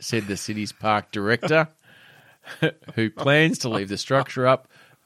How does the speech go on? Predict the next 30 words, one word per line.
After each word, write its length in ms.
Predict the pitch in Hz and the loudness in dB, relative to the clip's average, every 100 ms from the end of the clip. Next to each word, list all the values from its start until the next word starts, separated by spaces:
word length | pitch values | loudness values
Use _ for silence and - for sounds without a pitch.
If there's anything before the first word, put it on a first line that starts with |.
| - | -18
at 80 | 73 | -12
least 320 | 85 104 - | -4 -4 -4
for 100 | - | -2
a 80 | 110 | 0
while. 400 | 101 92 87 85 _ _ _ - | 2 0 -2 -6 _ _ _ -14
It 140 | 98 | -8
could 160 | - 156 | -2 0
have 100 | 160 | 2
even 220 | 165 160 | 2 2
been 240 | 160 156 147 | 2 0 0
aliens 400 | 139 156 160 147 | -2 0 0 0
or 160 | 151 131 | 2 2
elves. 280 | 107 107 101 | 2 0 -2
There 140 | 107 | -2
was 180 | 104 95 | -2 -4
no 280 | 110 117 127 | -4 -2 0
immediate 680 | 131 - 110 107 107 107 | 0 -2 -4 -4 -4 -6
explanation 560 | 98 - 131 104 101 104 | -8 -8 -6 -4 -6 -8
for 140 | - | -10
the 100 | 98 | -8
seven-foot-tall 880 | - 110 113 117 - - 101 98 101 - - _ 117 117 | -6 -4 -4 -6 -10 -8 -4 -2 -2 -8 -20 _ -10 -2
gingerbread 720 | 120 151 156 175 147 135 127 | 4 6 6 2 0 -2 -2
monolith 540 | 110 101 95 98 92 | -2 -2 -2 -4 -6
that 120 | - | -10
mysteriously 720 | 80 92 - 95 101 98 117 | -10 -10 -8 -6 -4 -4 -4
appeared 260 | 120 98 87 | -6 -6 -8
in 80 | 90 | -8
San 220 | - 92 | -10 -10
Francisco 400 | - 92 - 87 | -10 -10 -8 -10
Park. 340 | - 73 - | -8 -10 -10